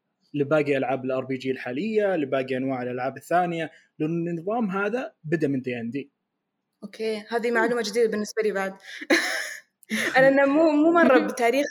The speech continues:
Speaker 2: اللعبة. آه، أنا بالنسبة لي اللعبة الحالية هي الأهم. <laughs>
Speaker 1: لا،
Speaker 2: ف-،
Speaker 1: لأنه،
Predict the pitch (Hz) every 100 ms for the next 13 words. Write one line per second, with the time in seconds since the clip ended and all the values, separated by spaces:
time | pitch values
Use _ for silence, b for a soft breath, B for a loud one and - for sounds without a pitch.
0 | - 240 240 214 214 226 - 220 214 208
1 | - - 254 233 247 254 233 226 262 269
2 | B B _ 190 214 247 240 233 233 233
3 | 254 226 233 247 269 302 - - - _
4 | _ _ _ - - - - 453 - -
5 | 349 330 330 302 285